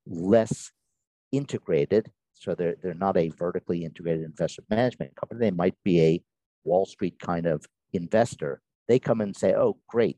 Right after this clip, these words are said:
we don't have to do any work, therefore we're willing to pay up for this property." And the, the combination of the higher net operating income and being willing to accept a lower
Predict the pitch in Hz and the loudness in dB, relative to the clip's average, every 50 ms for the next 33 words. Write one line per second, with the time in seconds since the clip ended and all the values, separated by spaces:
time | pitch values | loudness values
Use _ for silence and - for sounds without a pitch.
0 | _ _ - 92 - _ - 123 120 - _ - 117 117 104 - - 101 - 104 | _ _ -16 -16 -16 _ -6 -6 -6 -6 _ -8 -6 -6 -6 -6 -8 -12 -10 -10
1 | 98 - - 90 85 82 78 76 _ - 101 113 156 175 - - - _ _ _ | -10 -8 -6 -6 -6 -6 -8 -10 _ -2 -2 -2 -2 -2 -6 -12 -20 _ _ _
2 | _ _ _ _ - 101 104 110 110 - - - 98 95 92 92 92 - _ _ | _ _ _ _ 0 2 4 4 2 2 0 0 2 2 2 2 0 -4 _ _
3 | _ _ - 104 104 - - 101 98 98 95 - - 92 - _ _ - - 113 | _ _ -12 -12 -8 -4 0 0 0 0 0 -4 -8 -12 -12 _ _ -2 0 2
4 | 95 90 - - _ - 95 - _ _ - - - 87 - 85 80 - - - | 2 2 -2 -4 _ -2 -2 -2 _ _ -12 -10 -8 -6 -6 -6 -8 -8 -10 -14
5 | - - - 82 - - - 123 110 107 107 104 - _ _ _ _ _ _ - | -6 -4 -2 -2 -2 -2 -2 0 2 2 0 -2 -6 _ _ _ _ _ _ -6
6 | - 90 82 87 92 - - 90 - - - - 127 127 113 110 104 101 104 107 | -6 -2 0 0 -2 -2 -2 -4 -6 -4 -2 -2 0 0 2 0 0 0 -2 -4
7 | - - 98 87 - - 85 78 78 - _ _ _ _ _ _ - - 95 104 | -6 -6 -6 -6 -4 -4 -4 -4 -4 -6 _ _ _ _ _ _ -4 0 2 4
8 | 110 107 104 101 98 98 - _ 92 92 95 - - - 90 90 - - 98 87 | 4 6 6 4 4 2 -2 _ -6 -4 -4 -4 -4 -6 -6 -6 -4 -4 -6 -6
9 | 82 92 95 - 98 101 107 - - - 69 69 - _ _ _ _ _ _ _ | -6 -8 -10 -10 -10 -10 -10 -10 -12 -12 -12 -12 -14 _ _ _ _ _ _ _
10 | _ _ _ - - 90 85 - - _ _ _ - 110 104 95 90 85 - 98 | _ _ _ -4 -2 -2 -2 -4 -8 _ _ _ 4 4 4 4 2 -2 0 2
11 | 98 98 101 98 90 95 - - - 82 80 - - - - 98 92 - _ - | 2 4 4 2 0 -4 -8 -6 -4 -4 -4 -4 -4 0 2 2 2 0 _ -12
12 | - _ 90 87 80 80 78 78 80 - _ _ _ _ _ _ _ _ _ 78 | -4 _ 2 4 4 4 2 0 -4 -6 _ _ _ _ _ _ _ _ _ _
13 | 76 78 90 92 101 101 98 98 90 87 80 | _ _ -2 0 0 0 0 0 0 0 -2